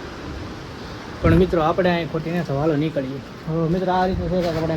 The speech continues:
મહાદેવનું મંદિર છે ને અહીં બાજુમાં નાનકડી ગુફા છે ને આમ ગુફા છે ને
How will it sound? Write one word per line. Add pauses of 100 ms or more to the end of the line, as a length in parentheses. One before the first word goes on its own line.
મહાદેવનું
મંદિર
છે (100)
ને (140)
અહીં
બાજુમાં
નાનકડી (100)
ગુફા
છે (840)
ને
આમ (120)
ગુફા
છે
ને